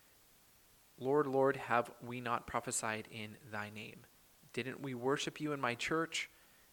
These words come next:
Didn't my church do a lot of wonderful works, missionary works to places abroad and different countries, and given and helped the oppressed,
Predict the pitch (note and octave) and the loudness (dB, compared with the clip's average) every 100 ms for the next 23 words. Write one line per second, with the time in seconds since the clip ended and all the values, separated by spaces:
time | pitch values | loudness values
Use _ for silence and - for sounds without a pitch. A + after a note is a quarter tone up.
0 | - B2+ G#2 A2+ C#3 - B2+ C3 C3 C3+ | -20 -18 -6 -4 -4 -6 -4 -2 -2 -2
1 | C3 - - B2 B2 G#2+ A2+ A2+ G#2+ A2+ | -2 -4 -8 -6 -4 -4 -4 -6 -6 -8
2 | A#2 B2 A2+ G#2 G#2+ A#2 A#2+ - - - | -6 -4 -4 -2 0 2 2 0 -2 -4
3 | - - - - A#2+ A#2+ B2+ B2 A#2+ A#2 | -16 -20 -20 -8 -4 -2 -2 0 -2 0
4 | A#2+ A#2 - A#2 - A2 G#2+ G2+ G2+ - | -2 -2 -6 -8 -8 -8 -6 -6 -6 -2
5 | A#2+ C3 C3 C3 C3 - - - - - | 4 6 8 6 0 -16 -20 -20 -20 -12
6 | G2+ G2 G2+ G#2+ - C3+ B2+ B2 A#2+ A#2+ | -10 -8 -6 -8 -6 -6 -4 -4 -4 -4
7 | A#2 - - - - G#2+ G2+ B2 A2+ B2 | -6 -10 -20 -20 -14 -12 -10 -10 0 2
8 | A#2+ A#2+ A2+ A2+ A2+ A#2 - A2 G#2 - | 2 -2 -4 -8 -6 -6 -6 -4 -2 -4
9 | - B2 B2 B2 - | -4 2 2 2 -4